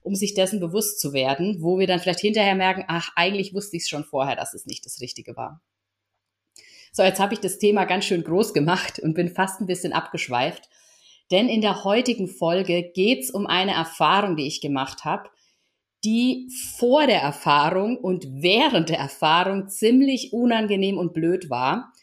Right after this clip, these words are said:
Und nach der Erfahrung hat sich dann rausgestellt, all die Selbstzweifel waren umsonst und ich darf und sollte auch genauso sein, wie ich bin, um erfolgreich zu sein.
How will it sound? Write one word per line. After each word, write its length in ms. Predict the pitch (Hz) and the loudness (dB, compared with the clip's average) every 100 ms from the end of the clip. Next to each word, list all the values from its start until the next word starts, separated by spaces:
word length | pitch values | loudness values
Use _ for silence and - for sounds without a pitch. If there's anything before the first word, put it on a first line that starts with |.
| _ _ - | _ _ -10
Und 180 | 175 175 | -6 0
nach 440 | 180 185 294 311 | 2 4 2 0
der 120 | 160 | -2
Erfahrung 540 | 139 - 143 151 185 175 | -4 -2 0 0 0 -4
hat 140 | 175 | -6
sich 100 | 180 | -4
dann 160 | 180 170 | -2 0
rausgestellt, 800 | 180 185 208 202 190 190 202 - | 0 0 0 0 0 0 -2 -2
all 240 | 185 233 | 0 2
die 120 | 254 208 | 0 0
Selbstzweifel 880 | - 190 208 - - 185 185 165 | 2 2 0 -2 0 2 0 0
waren 240 | 156 185 214 | 0 0 -2
umsonst 680 | 202 - 127 165 180 - _ _ - | -4 -2 0 -2 -6 -14 _ _ -12
und 160 | 175 170 | -8 -6
ich 220 | 170 - | -6 0
darf 400 | 160 185 233 - | 4 4 2 0
und 140 | 185 | -2
sollte 600 | - - 196 269 277 240 | -2 2 4 4 2 0
auch 220 | 180 196 - | 2 2 2
genauso 680 | 175 170 180 247 247 226 | 2 4 4 2 0 0
sein, 420 | 208 196 185 196 190 | 0 0 2 0 0
wie 120 | 175 | -2
ich 200 | 175 - | -4 -2
bin, 280 | 190 208 208 | 0 0 -2
um 160 | 214 | -4
erfolgreich 600 | 190 - 180 175 127 120 | -4 -4 -4 -4 -8 -8
zu 100 | - | -14
sein. 340 | - 120 123 | -12 -12 -12